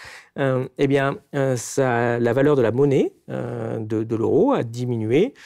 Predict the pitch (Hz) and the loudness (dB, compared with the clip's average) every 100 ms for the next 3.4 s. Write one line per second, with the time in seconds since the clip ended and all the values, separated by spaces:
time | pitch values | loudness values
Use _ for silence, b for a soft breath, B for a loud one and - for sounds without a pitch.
0 | B - 98 - 131 113 120 139 - 104 | B -14 -12 -4 -2 2 2 0 -2 -2
1 | 104 - 113 113 117 127 117 113 117 139 | -2 -2 0 2 2 4 2 4 6 6
2 | 147 110 113 - 123 123 - 123 117 117 | 4 0 -4 -4 -2 -2 -2 -4 -4 -6
3 | 127 - 147 | -8 -4 -6